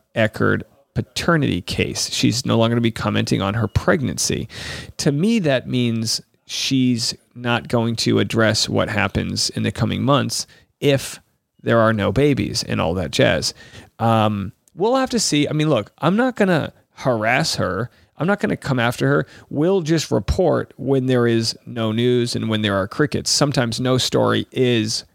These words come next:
the story. We'll have all of that. But I did wanna personally, and I already have personally thanked him, but I did wanna,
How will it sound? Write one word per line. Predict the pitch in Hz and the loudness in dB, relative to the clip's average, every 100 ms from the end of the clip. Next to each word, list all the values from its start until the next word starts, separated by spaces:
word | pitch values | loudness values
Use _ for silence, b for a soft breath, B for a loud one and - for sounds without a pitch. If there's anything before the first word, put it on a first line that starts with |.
| _ - | _ -10
the | - | -4
story. | - 202 160 90 | 0 2 0 0
We'll | 123 123 104 | 0 0 0
have | 147 131 | 0 2
all | 123 104 | 2 0
of | 101 | 0
that. | 143 139 - B B B | 0 0 -4 B B B
But | 147 | 0
I | 143 | 0
did | 123 160 175 | 0 0 2
wanna | 196 196 | 2 0
personally, | 190 - 127 127 147 143 147 139 127 _ 135 | 0 0 0 0 0 2 2 2 -2 _ 0
and | |
I | 127 | 2
already | 143 147 | 2 2
have | 127 117 | 2 0
personally | - 113 - 123 113 | -2 -2 0 -2 -4
thanked | - 107 117 - | 0 0 0 -2
him, | 160 165 165 B B B | 0 0 0 B B B
but | 131 | 0
I | 123 | 0
did | 113 151 | 2 2
wanna, | 147 120 | 2 0